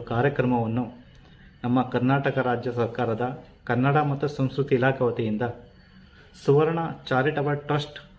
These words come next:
ರವರು ನಡೆಸ್ಕೊಡ್ತಾ ಇದ್ದು, ಇದು ಒಂದು ಉತ್ತಮವಾದ ಕಾರ್ಯಕ್ರಮ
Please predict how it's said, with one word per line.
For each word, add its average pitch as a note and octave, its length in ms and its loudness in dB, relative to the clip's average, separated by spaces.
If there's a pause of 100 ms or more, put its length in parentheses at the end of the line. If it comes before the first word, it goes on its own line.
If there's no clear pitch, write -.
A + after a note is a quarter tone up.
(100)
ರವರು A#2+ 280 2
ನಡೆಸ್ಕೊಡ್ತಾ A#2 560 -2
ಇದ್ದು, G#2 180 0 (360)
ಇದು B2 180 6
ಒಂದು A#2+ 180 4 (120)
ಉತ್ತಮವಾದ C3+ 500 2 (480)
ಕಾರ್ಯಕ್ರಮ B2 340 0